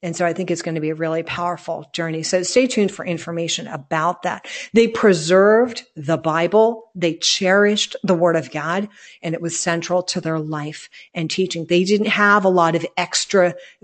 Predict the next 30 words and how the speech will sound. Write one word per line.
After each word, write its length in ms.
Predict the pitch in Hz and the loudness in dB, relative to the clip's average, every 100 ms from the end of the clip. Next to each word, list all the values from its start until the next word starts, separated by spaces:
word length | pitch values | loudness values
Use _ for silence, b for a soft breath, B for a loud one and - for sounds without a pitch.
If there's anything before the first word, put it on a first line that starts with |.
| 160 | -2
biblical 840 | 143 190 180 180 180 175 165 151 - b | 4 4 6 6 4 2 4 2 -4 b
things 520 | - 196 170 160 165 - | 0 2 2 0 -6 -4
that, 200 | 170 165 | -4 -2
like, 220 | 180 180 | -4 -6
came 260 | - 185 165 | -4 -2 -2
into 300 | 170 175 175 | -2 -6 -4
the 100 | 165 | -4
Roman 460 | 156 165 165 156 | -2 -2 -2 -6
church. 520 | - - 98 - - B B B B B _ | -8 -10 -10 -8 -10 B B B B B _
They 100 | - 165 | -2 0
were 120 | 160 | 2
really 240 | 165 175 | 6 6
focused 460 | 165 170 156 165 - | 4 0 -2 -4 -4
on 360 | 180 165 165 165 | -2 0 0 -2
and 180 | 170 156 | -4 0
rooted 280 | 165 175 160 | 4 4 2
in 160 | 170 156 | -4 -4
the 80 | |
Word 280 | 151 160 156 | -4 -2 -2
of 140 | 160 - | -2 -4
God, 300 | 151 151 175 | -4 -4 -8
and 100 | 175 | -8
it 60 | |
was 160 | 185 165 | -8 -6
based 340 | 175 165 - | -6 -6 -6
on 140 | 170 160 | -6 -6
a 20 | |
monastic 960 | 156 165 165 156 160 170 - - - - b b | -4 -2 0 2 0 -2 -6 -8 -10 -20 b b
model. 580 | 170 165 165 165 - - b b _ | -4 0 2 2 -2 -14 b b _
Um, 480 | 180 165 156 156 - | -8 -6 -8 -12 -18